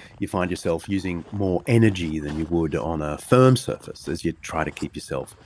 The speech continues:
stable. The topic of women and their place in the church can feel a bit like walking through snow. It takes up a lot of energy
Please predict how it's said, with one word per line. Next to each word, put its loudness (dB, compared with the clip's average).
stable. -10
The 0
topic 4
of 4
women 6
and -2
their 4
place 0
in -4
the -4
church -8
can 2
feel 2
a 2
bit 4
like 2
walking -6
through -6
snow. -10
It -16
takes 0
up 2
a -4
lot 2
of 0
energy 6